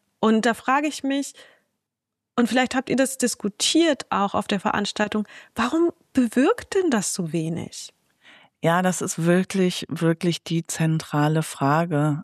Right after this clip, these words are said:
Speaker 2: Also diese kognitive Dissonanz, die im eigenen Kopf entsteht, aber die eigentlich Tag und Nacht auch Politikerinnen demokratischer Parteien den Schlaf rauben müsste, zwischen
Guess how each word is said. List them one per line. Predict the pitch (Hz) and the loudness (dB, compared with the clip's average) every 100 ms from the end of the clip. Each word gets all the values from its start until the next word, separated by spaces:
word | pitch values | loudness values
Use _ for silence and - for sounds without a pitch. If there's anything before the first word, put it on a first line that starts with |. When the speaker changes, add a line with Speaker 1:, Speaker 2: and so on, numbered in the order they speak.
| - | -2
Speaker 2:
Also | 151 151 160 160 160 - - - - - | 0 2 4 2 0 -8 -16 -18 -8 0
diese | 165 165 156 156 | 2 4 4 2
kognitive | - - - 202 208 185 165 - 180 180 175 | 0 -6 -2 0 0 0 -2 -2 2 4 4
Dissonanz, | 165 175 - 175 165 190 202 180 - | 4 0 2 2 4 4 2 0 -2
die | 170 | -2
im | 160 - | 0 -2
eigenen | - 185 233 196 180 | -2 2 4 4 2
Kopf | - 165 - | 0 -4 -2
entsteht, | 165 156 - - 160 185 - | -4 -2 -4 -4 0 0 0
aber | 147 151 | -2 -4
die | 151 170 - | -2 -6 -2
eigentlich | 156 190 220 - 180 214 - - - - - - _ _ - | -2 0 -2 -2 -2 -2 -4 -16 -18 -16 -18 -20 _ _ -8
Tag | - 175 208 - | -6 -2 -2 -4
und | 175 165 | -8 -2
Nacht | 156 196 - - - | 0 0 -2 -12 -4
auch | 143 175 190 | 0 0 -2
Politikerinnen | - 185 175 196 202 185 175 165 165 170 170 160 | -4 0 0 0 0 2 2 4 4 4 4 4
demokratischer | 165 165 - 165 170 190 175 160 | 2 0 -2 -2 -2 -4 -4 -4
Parteien | - 160 - 196 226 185 190 - - - | -4 -8 -2 0 2 0 -2 -4 -14 -12
den | 156 147 | -8 -8
Schlaf | - 165 285 - - | -4 -2 -2 -4 -8
rauben | 127 131 139 139 | -4 -2 -2 -4
müsste, | 135 - - 151 220 - - - - | -4 -4 -4 -4 -4 -8 -14 -14 -12
zwischen | - - 196 - 202 185 | -8 0 0 2 2 2